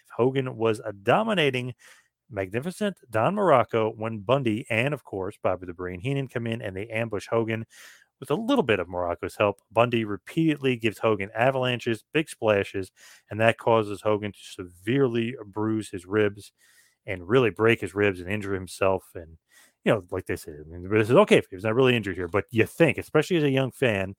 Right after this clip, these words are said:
and as a kid, you're watching this and you're thinking, like, "Man, Bundy took out Hogan. Like, wow, this guy is scary. This guy's a monster." Andre the Giant technically couldn't beat him.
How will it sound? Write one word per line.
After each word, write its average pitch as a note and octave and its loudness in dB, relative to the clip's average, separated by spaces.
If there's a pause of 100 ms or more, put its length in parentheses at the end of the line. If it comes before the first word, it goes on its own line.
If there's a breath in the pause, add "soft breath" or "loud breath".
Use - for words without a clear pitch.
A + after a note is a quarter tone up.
(400 loud breath)
and G#2+ -2
as F#2+ -2
a F#2 -6
kid, G2+ 2
you're F#2+ -4
watching F#2+ 0
this F#2 -10 (220)
and G2+ -12
you're F#2+ -8
thinking, F#2+ -10
like, F2 -10 (500)
"Man, B2+ -10 (480 loud breath)
Bundy D3+ 2
took - -4
out G#2 0
Hogan. A#2+ -2 (100)
Like, F#2 -10 (360)
wow, C#3+ 10
this G2 -2
guy G#2 4
is G2 -2
scary. G2+ 0
This G2 -8
guy's G2+ 0
a - -10
monster." G2+ -4 (360 loud breath)
Andre C#3+ 0
the C#3+ 2
Giant C#3+ 2
technically B2+ -2
couldn't A2+ -4
beat A2+ 0
him. A2 -2